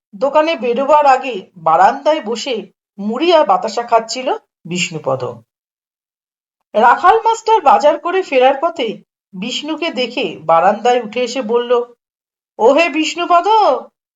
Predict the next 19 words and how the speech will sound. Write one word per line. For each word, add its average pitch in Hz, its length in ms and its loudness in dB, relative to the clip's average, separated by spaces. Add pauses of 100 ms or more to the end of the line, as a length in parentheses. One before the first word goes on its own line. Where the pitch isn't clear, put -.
শুনলুম 269 640 -4
নাকি 415 280 2
দোকানের 294 500 0
জন্য 403 240 -2
একজন 392 420 0 (360)
ম্যানেজার 185 560 0
বহাল 370 340 4
করেছ? 392 340 -2 (1080)
বেশ 302 260 -2
মোটা 185 320 0
মাইনে 370 320 2
দিচ্ছ 349 320 -6
নাকি?" 320 500 -4 (1400)
"এ 233 160 -4
তো 359 100 0
খুব 370 260 0
ভালো 220 380 0
কথা 247 300 0
হে, 247 320 -6